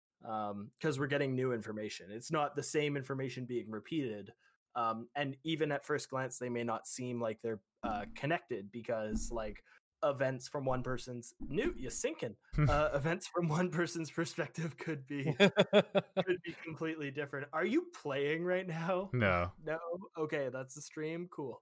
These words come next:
Speaker 3: I totally thought I heard clicking, though. <laughs>
Speaker 2: I probably could.
Speaker 3: Yeah.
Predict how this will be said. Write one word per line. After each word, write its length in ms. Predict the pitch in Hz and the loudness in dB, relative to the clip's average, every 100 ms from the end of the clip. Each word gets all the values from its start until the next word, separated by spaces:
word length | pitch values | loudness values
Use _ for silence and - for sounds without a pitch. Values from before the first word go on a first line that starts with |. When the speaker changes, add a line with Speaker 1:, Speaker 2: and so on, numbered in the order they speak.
| 131 | 4
Speaker 3:
I 100 | 131 | 4
totally 400 | - 151 180 175 | 6 4 6 6
thought 200 | 170 160 | 8 8
I 40 | |
heard 220 | 147 131 | 6 2
clicking, 440 | - - 127 113 95 | 0 -2 -2 -4 -4
though. 200 | 95 98 - - _ _ - | -4 -4 -12 -20 _ _ -8
<laughs> 720 | 131 - - _ 135 - 127 | -8 -8 -20 _ -14 -6 2
Speaker 2:
I 60 | |
probably 340 | 113 165 196 120 | 10 12 12 10
could. 500 | 120 110 101 95 92 - - - - _ _ _ _ - | 10 10 12 8 4 -6 -14 -16 -18 _ _ _ _ -2
Speaker 3:
Yeah. 320 | 107 107 | 2 4